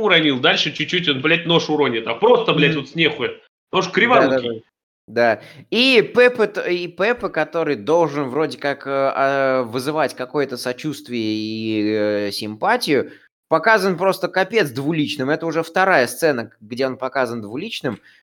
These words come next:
Speaker 2: Э, была сцена, где там вот два по-, э, повара,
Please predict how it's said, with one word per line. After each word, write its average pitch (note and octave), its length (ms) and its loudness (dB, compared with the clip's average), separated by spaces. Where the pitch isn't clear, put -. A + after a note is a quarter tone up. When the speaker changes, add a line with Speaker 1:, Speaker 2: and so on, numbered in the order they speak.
Speaker 2:
Э, C#3 240 4
была E3+ 320 4
сцена, E3+ 420 2
где C3+ 220 0
там B2+ 280 -2
вот A2+ 240 -4
два C#3 280 2
по-, C3+ 340 0
э, B2+ 100 0
повара, A#2 540 0